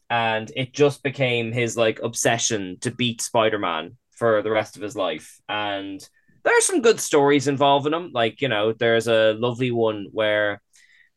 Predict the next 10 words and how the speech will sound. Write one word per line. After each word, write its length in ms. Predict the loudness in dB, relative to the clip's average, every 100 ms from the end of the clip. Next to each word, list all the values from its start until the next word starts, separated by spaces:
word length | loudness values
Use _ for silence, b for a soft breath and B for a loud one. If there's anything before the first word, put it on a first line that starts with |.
| -4
actually 460 | -4 -2 0 0
by 560 | 2 4 4 4 -2 -4
the 220 | 0 0 0
Tim 280 | -2 0
Sale 680 | 0 0 2 2 2 0 0
and 320 | -2 -4 -6
Jeff 260 | 0 0 0 -16 -16
Loeb, 380 | -4 -2 -2 -2
I 100 | -4
think, 380 | 0 -2 -2